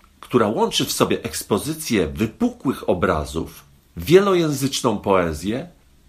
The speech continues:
druk alfabetem Braille'a i zapis dźwiękowy głosów poetów pomieszczonych w tej antologii. Znajdujemy tam wiersze w trzech wersjach.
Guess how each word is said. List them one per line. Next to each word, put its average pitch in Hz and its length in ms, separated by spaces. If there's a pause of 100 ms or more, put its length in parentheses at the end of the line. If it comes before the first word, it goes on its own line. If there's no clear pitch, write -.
druk 156 440
alfabetem 87 640
Braille'a 95 500 (260)
i 92 140
zapis 92 540
dźwiękowy 82 760 (400)
głosów 180 540
poetów 156 540
pomieszczonych 165 640
w - 60
tej 170 140
antologii. 160 760 (260)
Znajdujemy 127 720
tam 104 380 (120)
wiersze 151 520
w - 160
trzech 151 360
wersjach. - 600